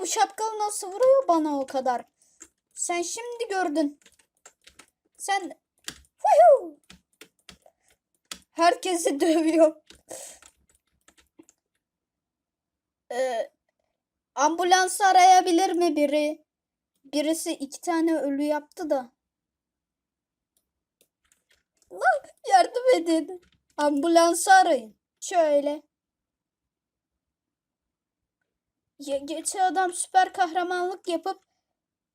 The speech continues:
şu şekilde. Ah! Ah!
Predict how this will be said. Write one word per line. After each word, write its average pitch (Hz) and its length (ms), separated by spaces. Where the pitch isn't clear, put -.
şu - 180
şekilde. 339 800
Ah! 349 360
Ah! 960 320